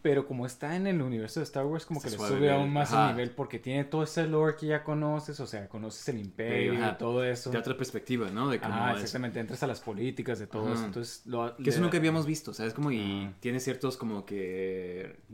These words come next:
Speaker 2: o sea, algo similar a lo que estamos, a lo que pasa en ciertos países.
Speaker 1: Sí, sí, sí, sí, sí, sí.
Speaker 2: <laughs>
Speaker 1: Sí,
Speaker 2: Ajá.
Speaker 1: o sea, muy relevante a lo que está sucediendo o lo que ha pasado, ¿no? En otros países.
Speaker 2: Sí, no,
Speaker 1: Pero
Speaker 2: exactamente. Y este, y sí he visto que mucha gente se queda como que, "Ah, esto está bien aburrido", pero yo creo que,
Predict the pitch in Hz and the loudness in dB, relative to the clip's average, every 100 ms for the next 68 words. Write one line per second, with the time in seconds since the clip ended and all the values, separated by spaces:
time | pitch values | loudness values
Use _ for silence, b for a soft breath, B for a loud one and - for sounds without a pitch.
0 | 101 92 107 104 98 117 127 110 123 110 | -14 -12 -6 -4 -2 2 2 2 -2 -2
1 | 101 113 110 92 101 98 - _ - _ | 0 -2 -2 -6 -10 -12 -16 _ -20 _
2 | - 107 95 110 101 113 110 110 - - | -12 -10 -8 -8 -4 -6 -6 -10 -12 -10
3 | 101 123 - 135 127 185 190 170 196 190 | -6 -6 -4 -6 4 6 8 8 8 6
4 | 196 196 196 175 135 - 151 127 117 123 | 6 4 4 2 2 4 8 8 8 2
5 | 143 180 190 160 110 113 127 135 120 104 | 2 4 4 2 0 -2 0 0 0 -6
6 | - 107 127 107 - 107 113 110 98 117 | -12 -12 -10 -10 -8 -6 -4 -4 -6 -4
7 | 113 123 113 123 135 151 170 156 123 185 | 0 0 -2 -4 -4 -2 0 0 -2 -6
8 | 151 131 143 - - 113 110 - 160 160 | -6 -8 -8 -8 -12 -12 -8 4 4 6
9 | 135 135 139 135 113 92 104 107 - 131 | 2 0 0 0 0 -2 -2 -4 -2 4
10 | 127 120 117 - 113 110 110 110 104 156 | 4 4 2 -2 -4 -2 0 -2 -2 -2
11 | 185 240 214 127 170 165 170 160 - 110 | -2 -2 -2 -2 -2 -2 -2 -4 -4 -2
12 | 113 117 107 92 - 131 123 104 - - | -2 -2 -4 -8 -10 -10 -8 -8 -10 -6
13 | 107 95 101 101 95 95 90 80 107 104 | -6 -4 -6 -6 -8 -8 -8 -6 -4 0
14 | 135 117 95 90 | 0 0 -2 -6